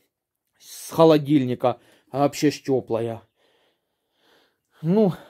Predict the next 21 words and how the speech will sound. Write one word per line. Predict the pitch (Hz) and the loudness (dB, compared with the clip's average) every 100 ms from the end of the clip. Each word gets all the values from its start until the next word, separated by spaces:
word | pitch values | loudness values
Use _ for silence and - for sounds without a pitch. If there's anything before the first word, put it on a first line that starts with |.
| _ - _ _ - | _ -20 _ _ -10
теперь | 151 165 147 | 2 4 4
всё, | - 120 | 2 -8
слава | - 156 147 | 0 2 4
богу, | 117 113 110 | 2 -2 -4
сюда, | 107 135 147 131 - _ _ _ _ - | -8 0 2 2 -2 _ _ _ _ -14
э, | 123 123 123 123 120 120 | -8 -4 -2 0 0 0
можно | 131 127 120 | 0 -2 0
ещё | 127 143 - 220 | -2 0 4 6
даже | 165 147 | 6 0
подкидывать, | 151 143 - 139 120 120 117 | -2 -4 -6 -12 -6 -4 -4
если | 113 123 | -10 -16
что, | - 123 | -14 -14
цыплят. | - 101 120 110 - _ _ _ _ _ _ _ _ - | -14 -8 -4 -4 -8 _ _ _ _ _ _ _ _ -18
Я | |
думаю, | 104 113 113 | -10 -4 -2
они | 113 120 | -2 -2
обижать | 110 110 117 117 | -2 0 0 -2
не | 120 | -6
будут. | 120 135 147 | -6 -6 -2
Ну, | 302 | 0
хотя, | 349 185 165 220 185 127 | 2 2 4 4 4 -2